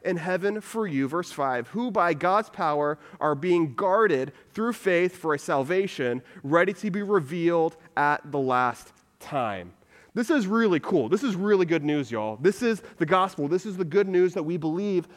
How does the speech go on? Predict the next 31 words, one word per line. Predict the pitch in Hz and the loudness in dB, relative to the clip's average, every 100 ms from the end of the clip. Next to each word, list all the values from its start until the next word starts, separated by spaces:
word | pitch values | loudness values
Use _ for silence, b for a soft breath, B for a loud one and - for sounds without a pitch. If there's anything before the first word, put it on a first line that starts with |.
| - | -2
as | 156 - | -2 -2
Christians | - 240 233 - 185 143 | -6 -4 -4 -2 -4 -4
for | - 175 | -2 0
those | 180 208 226 | 2 2 0
of | 196 | -2
us | 180 175 B B | -2 -2 B B
that | 180 | -4
put | 156 196 | -2 -2
our | 180 | -4
faith | - 196 220 220 B - | -2 2 2 -2 B -2
in | 175 | -2
Jesus, | 151 185 254 190 143 143 170 | -2 -2 -2 0 -2 -4 0
right? | 180 220 | 2 2
We'll | 180 | 2
go | 202 | 2
back | 185 208 214 | 2 2 2
to | 196 | -2
look | 170 202 | -2 -2
at, | 185 156 165 | -4 -6 -8
um, | 160 156 139 - | -2 -2 -4 -6
then | 147 196 | 0 0
go | 185 202 | 2 0
to | |
verse | 165 180 - | 0 -4 -4
six | - 233 220 - | 2 4 4 2
where | 170 | -4
he's | |
saying, | - 190 175 B | -2 -4 -4 B
"Hey, | 269 233 - | 4 4 4
in | 240 214 147 | 2 2 2
this | 262 277 - - | 2 2 0 -16